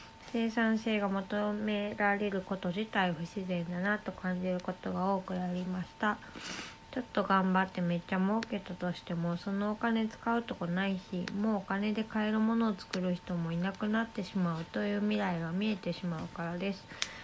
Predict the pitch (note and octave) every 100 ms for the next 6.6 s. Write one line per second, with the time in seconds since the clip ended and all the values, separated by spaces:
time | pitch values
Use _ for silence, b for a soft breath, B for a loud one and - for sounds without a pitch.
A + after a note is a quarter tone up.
0 | B - - A#3+ C4+ C4 G#3+ F#3 F#3+ F3+
1 | F#3+ G#3+ - - F#3 F#3 F3+ F#3 G#3 A3
2 | G3+ G#3+ A#3 A#3 A#3+ A3 G3+ F3+ E3+ -
3 | G3 G3 G#3 F#3+ G3+ G3 F#3+ G3+ - F#3+
4 | G#3 G#3 B B B B - G#3+ A3 A#3
5 | A#3+ A#3+ C4 B3 G#3 F#3 F3 G#3 F#3+ -
6 | - - F3+ F3 E3+ G3